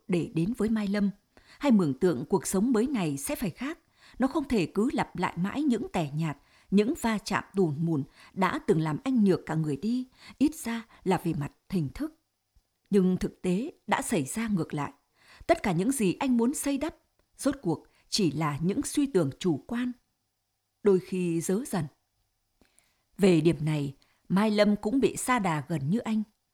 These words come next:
Có điều cô ấy đã thực dụng hơn. Ai mà lường được những lình xình phát sinh hàng ngày. Với Mai Lâm thì cứ quanh quẩn một chuyện, hai thường xuyên đi sớm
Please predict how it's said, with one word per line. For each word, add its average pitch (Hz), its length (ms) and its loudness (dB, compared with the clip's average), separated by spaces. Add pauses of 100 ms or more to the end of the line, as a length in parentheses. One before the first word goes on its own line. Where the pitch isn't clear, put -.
(320)
Có 208 100 4
điều 202 220 4
cô - 180 -4
ấy 226 240 0
đã - 120 -4
thực - 240 -6
dụng - 180 -4
hơn. 214 260 -4 (760)
Ai 269 200 2
mà 190 120 4
lường 170 340 4
được 165 380 0
những 214 220 4
lình 185 200 4
xình 160 260 2
phát - 200 -8
sinh 277 160 -2
hàng 160 220 -4
ngày. 156 200 -6 (760)
Với 196 200 2
Mai 220 180 0
Lâm 185 260 2 (260)
thì 180 240 6
cứ 240 80 0
quanh 277 300 -2
quẩn 160 320 0
một 160 180 0
chuyện, - 240 -2 (240)
hai 208 240 0
thường 170 280 -2
xuyên 208 300 0
đi 208 120 0
sớm 202 280 -2